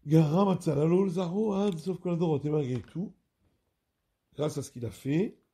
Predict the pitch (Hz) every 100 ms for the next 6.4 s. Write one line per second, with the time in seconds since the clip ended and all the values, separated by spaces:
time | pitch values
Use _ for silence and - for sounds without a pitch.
0 | _ _ _ _ 123 131 147 143 - 120
1 | - 120 120 156 180 - - _ _ _
2 | _ 131 127 120 113 107 - _ _ _
3 | _ _ _ 110 131 120 151 180 - 135
4 | 139 165 185 160 135 143 139 147 165 165
5 | 214 202 - _ _ 120 - 160 156 156
6 | - 214 254 269